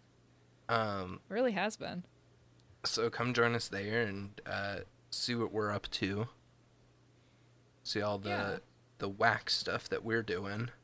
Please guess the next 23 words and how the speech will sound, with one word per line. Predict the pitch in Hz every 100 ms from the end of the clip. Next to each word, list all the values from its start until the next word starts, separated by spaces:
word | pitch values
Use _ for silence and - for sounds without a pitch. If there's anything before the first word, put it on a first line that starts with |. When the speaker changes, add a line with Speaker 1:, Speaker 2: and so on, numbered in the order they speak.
| - - - - - - - - - - -
Speaker 2:
Yeah, | 277 311 175 -
and | 220 208
do |
you | 220 233 254 254 247 247 240 202
do | 208 214
a |
solo | 190 208 214 269
stream | 277 - 294 269
as | 214
well? | 202 277 - - - - - - - -
Speaker 1:
Uh, | 170 170
yeah, | 196 208 113
I | 92 131
do | 139 131 135
solo | - 117 120
streams | 120 - 117 110 -
on | 117
the | 107
weekends | 107 117 110 120 -
from | 117
time | - 123
to | 113
time. | - - 113 113 117